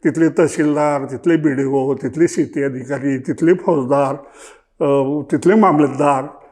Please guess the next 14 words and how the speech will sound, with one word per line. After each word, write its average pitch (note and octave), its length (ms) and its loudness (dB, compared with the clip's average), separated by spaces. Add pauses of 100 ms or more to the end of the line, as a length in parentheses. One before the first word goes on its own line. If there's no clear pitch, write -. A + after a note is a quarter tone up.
(120)
ह्या A3 180 0
सगळ्या A3 300 2
सर्कलमध्ये F#3 640 0
मी F3+ 100 4
असायचो. A#2+ 600 -6 (1040)
आणि E3+ 260 2
इथं D#3 180 2
आल्यानंतर A3 540 2
ते A3+ 140 -2
को-, A3 800 0
हे, G3 80 -2 (500)
अ, E3+ 200 4
भूविकास G3+ 480 0
बँकेत A3 420 2